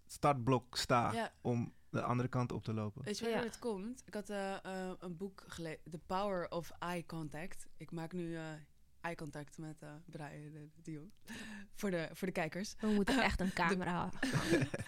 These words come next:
Speaker 3: is
Speaker 2: The
Speaker 3: echt
Speaker 2: Power
Speaker 3: leuk.
Speaker 2: of Eye Contact. En daar staat ook in van je
Speaker 1: Doe ik ook
Speaker 2: ogen,
Speaker 1: niet altijd trouwens.
Speaker 2: je ogen en je, vooral je hart. Je ogen en je hart gaan naar hetgene waar het toe wilt. En, ehm,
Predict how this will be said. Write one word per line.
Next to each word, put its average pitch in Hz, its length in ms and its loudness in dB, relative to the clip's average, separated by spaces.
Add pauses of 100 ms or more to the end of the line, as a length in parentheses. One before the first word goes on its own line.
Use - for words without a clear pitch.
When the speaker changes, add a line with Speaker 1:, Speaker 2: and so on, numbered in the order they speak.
(140)
Speaker 3:
is - 80 -4
Speaker 2:
The - 60 -10
Speaker 3:
echt - 160 2
Speaker 2:
Power 214 220 6
Speaker 3:
leuk. 220 120 6
Speaker 2:
of 185 100 2
Eye 185 240 4
Contact. 156 460 -2
En 175 180 -2
daar 180 320 2
staat 190 380 0
ook 180 120 -4
in 175 300 -4
van 165 320 -4 (360)
je 170 260 -2
Speaker 1:
Doe 214 100 2
ik 185 60 8
ook 143 100 4
Speaker 2:
ogen, 175 180 6
Speaker 1:
niet - 100 4
altijd 104 300 -2
trouwens. - 320 -12
Speaker 2:
je 175 140 -6
ogen 202 360 0
en 185 180 -2
je, 175 300 -2 (160)
vooral 208 300 -2
je 190 100 -2
hart. 175 480 -4
Je 180 160 -12
ogen 196 260 -4
en 185 60 -4
je 185 80 -2
hart 170 300 -8 (140)
gaan 180 480 -4 (360)
naar 180 260 -2
hetgene 190 520 -2
waar 180 200 0
het 180 100 -8 (140)
toe 214 200 0
wilt. 175 520 -2 (420)
En, 180 340 -4
ehm, 175 500 -4